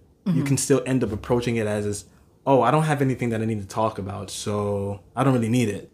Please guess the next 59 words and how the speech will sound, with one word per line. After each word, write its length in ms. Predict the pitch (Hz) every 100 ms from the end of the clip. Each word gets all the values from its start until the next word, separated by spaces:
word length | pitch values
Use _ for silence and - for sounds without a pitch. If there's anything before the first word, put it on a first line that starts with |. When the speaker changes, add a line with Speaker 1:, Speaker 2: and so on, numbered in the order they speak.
| _
Speaker 1:
It's 140 | 113 -
just 280 | 120 - 120
extra." 440 | - - 85 90 - - - -
You 140 | 113 107
know, 120 | 104
I 60 | 107
could 140 | 113
just 200 | 113 -
talk 220 | 143 123
to, 80 | 120
I 80 | 135
said, 260 | 151 139 143
I 80 | 139
told 180 | 151 117
her, 60 |
"I 40 | 120
can 120 | 139
just 140 | 135
talk 160 | 135 131
to 80 | 127
my 100 | 123
friends. 260 | 139 131
Like, 140 | 107 107
oh, 100 | 117
I 60 |
can 140 | 117 123
just 120 | 127
talk 220 | 131 131
to, 400 | - 127 123 127 127 - - -
uh, 240 | 117 117 120
a 40 |
leader 400 | 127 139 120 110
that 100 | 110
I 120 | 110
know 260 | 110 101 101
and, 240 | 101 98
and, 280 | 104 107 104
you 60 | 107
know, 80 | 104
just 140 | 104
be 80 | 117
able 140 | 110
to 60 | 104
talk 320 | 113 117 - -
about 240 | 107 113 110
it 140 | 98
there." 420 | 117 127 104 101 - - _ _ _ _ _
But, 320 | 117 110 - - _ - _ -
you 140 | 120
know, 340 | 104 98 98 - - -
Speaker 2:
They're 160 | 180 165 151
not 120 | -
specially 420 | - 143 - 117
trained. 240 | - - -
Speaker 1:
they're 120 | 127 127
not 100 | 123
specially 400 | - 98 110 113
trained. 420 | 110 151 101 -
Speaker 2:
Right. 180 | 139 -